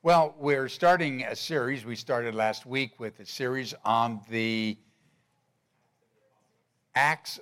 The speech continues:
of the Apostles, all right? Uh, some call it the Acts of the Church, uh, other names, Acts of the Holy Spirit. But, um, turn with me in your Bibles to that first chapter,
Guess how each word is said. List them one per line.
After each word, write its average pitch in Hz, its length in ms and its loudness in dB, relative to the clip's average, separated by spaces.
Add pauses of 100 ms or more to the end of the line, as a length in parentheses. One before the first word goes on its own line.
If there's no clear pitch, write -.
of 131 180 2
the 135 100 2
Apostles, 135 760 0
all 107 100 4
right? 120 420 2 (560)
Uh, 101 400 2
some 131 340 -6
call 127 240 4
it 120 100 -2
the 117 200 -4
Acts 139 420 2
of 123 160 -6
the 123 80 -10
Church, 110 680 -8 (380)
uh, 104 240 -2
other 131 240 2
names, 120 340 -8
Acts 127 320 0
of 135 120 -4
the 127 100 0
Holy 139 280 -2
Spirit. 135 540 0 (460)
But, 117 340 0
um, 107 320 -2 (100)
turn 226 260 -6
with 147 180 -10
me 135 80 -4
in 123 60 -10
your 123 120 -8
Bibles 139 480 2
to 120 80 -18
that 120 260 0
first 160 380 -6
chapter, 151 560 2